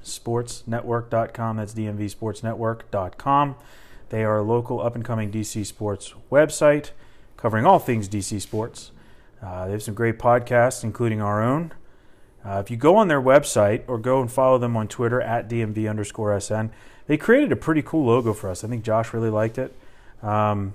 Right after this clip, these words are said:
we're gonna stick with our current logo, but also that logo, uh, through D M V Sports Network. So give them a follow at D M V underscore S N. Follow us on Twitter. It's About Time D C one. That's I T S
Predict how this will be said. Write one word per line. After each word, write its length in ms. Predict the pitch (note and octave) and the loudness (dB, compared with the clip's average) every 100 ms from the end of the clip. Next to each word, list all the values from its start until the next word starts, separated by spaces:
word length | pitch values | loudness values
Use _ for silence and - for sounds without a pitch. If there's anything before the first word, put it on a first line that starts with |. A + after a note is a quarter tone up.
| - | -8
we're 140 | B2 C3+ | -2 0
gonna 140 | D3+ | 0
stick 240 | - E3 D#3 | 0 0 2
with 120 | C#3 | 4
our 120 | B2+ | 2
current 300 | B2 D#3 C#3+ | 2 -2 2
logo, 280 | D3 C#3+ D#3 | 0 2 2
but 140 | B2+ | 4
also 320 | A#2+ C3 C3 | 4 2 2
that 240 | B2 B2+ A#2 | 4 4 4
logo, 920 | B2+ B2+ C3+ C3 G#2 A2+ A2 A2 F2 | 0 2 0 0 -2 -2 -2 -4 -12
uh, 20 | G#2+ | -14
through 220 | - B2 | -10 -6
D 160 | B2 | -2
M 120 | A#2+ A2+ | -2 -2
V 120 | A#2 | -4
Sports 340 | - A#2 A2 | -2 -4 -2
Network. 280 | B2 B2+ A#2+ | -4 -4 -6
So 100 | B2 | -4
give 120 | C#3+ | -2
them 60 | C#3+ | -2
a 40 | |
follow 380 | - C3+ C#3 C3 | 2 4 6 4
at 140 | B2 | 2
D 120 | B2 B2 | -2 -4
M 80 | A#2 | -2
V 120 | A#2 | -2
underscore 400 | A2+ - A2 G#2 | -4 -6 -4 -4
S 140 | G2 | 0
N. 260 | C#3+ D#3 E3 - - - - - - | 2 2 -2 -14 -20 -20 -20 -20 -20
Follow 360 | - B2 B2+ B2 | 2 6 8 6
us 160 | B2+ C3 | 4 0
on 120 | B2 | -4
Twitter. 360 | C3 C#3 D#3+ - | -4 -4 -6 -8
It's 220 | C3+ A#2+ C3 | -6 -4 -2
About 320 | A#2 A#2+ - | 2 2 0
Time 380 | A#2+ B2 C3 A#2 | -2 -2 -4 -6
D 140 | A#2 | -6
C 220 | A#2 - A2 | -6 -4 -2
one. 280 | G#2+ A#2 | -2 -4
That's 200 | G#2+ G#2 - | -6 -8 -6
I 200 | A#2 B2+ | -4 -4
T 240 | - A#2+ | -4 -2
S 340 | A#2 A#2+ - | -2 -4 -12